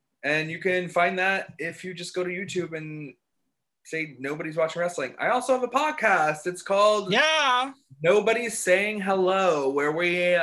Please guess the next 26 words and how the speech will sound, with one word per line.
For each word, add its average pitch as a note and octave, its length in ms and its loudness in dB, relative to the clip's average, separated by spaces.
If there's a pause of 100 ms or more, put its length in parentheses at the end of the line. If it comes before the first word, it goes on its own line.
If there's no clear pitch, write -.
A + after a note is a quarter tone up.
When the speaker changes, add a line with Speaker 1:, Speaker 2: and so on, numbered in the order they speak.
(380)
Speaker 1:
call E3+ 320 4
up F#3+ 220 2
our F3 160 6
friends, F3+ 680 2
drag E3+ 360 6
queens, D3 380 -6
musicians, D3 840 -2
queer E3+ 320 0
artists, D#3 840 4 (340)
wrestlers, D#3+ 880 4
pro E3 180 0
wrestlers, D#3 800 0
and C#3 140 -6
we D3 80 -6
just E3 180 -12
talk G#3 220 -2
to A#3 60 -12
them A3 160 -6
and G3 100 -8
we E3 60 -8
have E3+ 160 -2
a - 20 -10
good F3 160 -4
old F3 140 -4
conversation. - 600 -10 (340)
Um, C3+ 480 -8